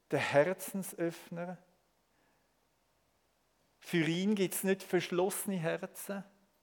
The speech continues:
Kein Herz, wo zu verletzt wäre, kein Herz, wo zu verhärtet wäre, dass nicht er wieder etwas könnte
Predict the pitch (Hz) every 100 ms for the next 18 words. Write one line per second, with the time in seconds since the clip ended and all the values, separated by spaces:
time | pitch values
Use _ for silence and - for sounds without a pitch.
0 | _ _ _ _ _ _ _ - 160 165
1 | - 165 190 202 - 156 156 151 - -
2 | - - - 165 147 160 - - - 160
3 | 160 170 175 - _ _ - - 151 180
4 | - 165 180 - 160 151 - 156 123 143
5 | 175 - 185 160 151 160 170 - - -
6 | - - 156 - 151 - 147 151 180 190
7 | 185 180 165 165 180 - 180 180 -